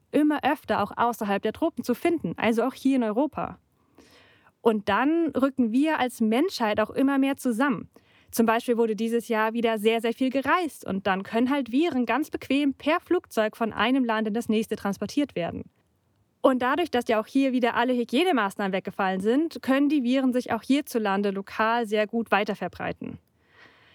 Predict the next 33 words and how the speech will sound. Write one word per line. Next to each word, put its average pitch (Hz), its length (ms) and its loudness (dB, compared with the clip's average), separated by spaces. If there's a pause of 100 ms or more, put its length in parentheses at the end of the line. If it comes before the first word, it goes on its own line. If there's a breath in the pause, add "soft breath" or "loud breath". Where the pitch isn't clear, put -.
Das 226 160 0
heißt, 254 320 0
Viren 277 420 2
waren 269 420 2
dieses 254 260 -2
Jahr 247 180 2
für 247 100 -2
uns 220 120 -2
ein 220 80 -2
großes 233 340 -2
Thema 226 380 0
und 214 160 -2
ich 214 100 -4
bin 247 120 2
mir 240 140 2
auch 233 60 -2
sicher, 240 400 -2
dass 233 180 -4
wir 240 120 2
uns 226 100 -4
auch 254 160 -2
zweitausendvierundzwanzig 269 1400 0
weiterhin 208 440 0
mit 202 180 -4
Viren, 190 360 0 (360 soft breath)
den 269 180 4
heimischen 269 540 2
wie 262 120 0
den 285 120 0
tropischen, 196 480 -4
auseinandersetzen 196 720 -2
werden 170 240 -2
müssen. - 260 -10